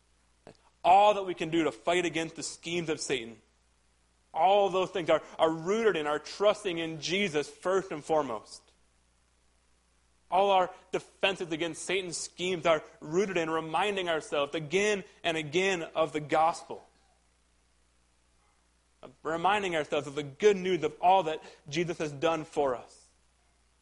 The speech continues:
Which is why each week in every sermon, I, I seek to, to point us to the gospel.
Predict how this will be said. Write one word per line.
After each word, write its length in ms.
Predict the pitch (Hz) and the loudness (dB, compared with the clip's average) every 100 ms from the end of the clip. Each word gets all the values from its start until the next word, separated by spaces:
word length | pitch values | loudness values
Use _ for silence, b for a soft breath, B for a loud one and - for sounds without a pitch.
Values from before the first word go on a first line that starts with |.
| _ _ _ _ | _ _ _ _
Which 120 | 160 | -6
is 100 | 165 | -6
why 360 | 170 196 190 147 | 0 2 2 0
each 220 | 202 214 196 | -6 -4 0
week 520 | 190 165 - - - - _ _ _ _ _ | 0 0 -6 -20 -20 -20 _ _ _ _ _
in 120 | 160 - | -16 -4
every 320 | 196 185 180 | -2 -2 -4
sermon, 420 | - 170 139 113 110 _ _ _ - | -6 -6 -6 -8 -18 _ _ _ -14
I, 120 | 143 - | -10 -8
I 60 | |
seek 440 | - - 190 202 - | -8 -6 -4 -4 -2
to, 160 | 147 139 B - | -2 -2 B -8
to 60 | |
point 440 | 160 - 208 220 175 | -8 -4 -2 0 2
us 180 | 147 - | -2 -2
to 260 | - 208 | -4 0
the 100 | 180 | 0
gospel. 500 | 160 156 147 - 104 | 2 2 0 -6 -16